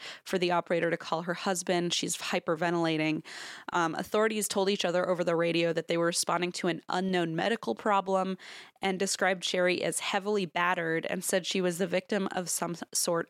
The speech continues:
of an assault. So finally they get to Sherry. She's, you know, back in, back in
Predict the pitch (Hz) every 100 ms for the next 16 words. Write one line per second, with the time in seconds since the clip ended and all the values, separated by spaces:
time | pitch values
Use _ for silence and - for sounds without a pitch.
0 | - 175 170 160 - _ - 185 180 -
1 | - - - - _ _ _ _ _ _
2 | _ _ - 180 _ _ - - - -
3 | - 226 208 220 220 240 233 202 185 196
4 | 202 - _ _ _ _ _ _ - 214
5 | 175 170 170 165 165 196 _ _ - -
6 | 196 175 - - _ - - 185 165 -
7 | - _ 196 185 - 185 190 - 190 196
8 | - 196 196 185 190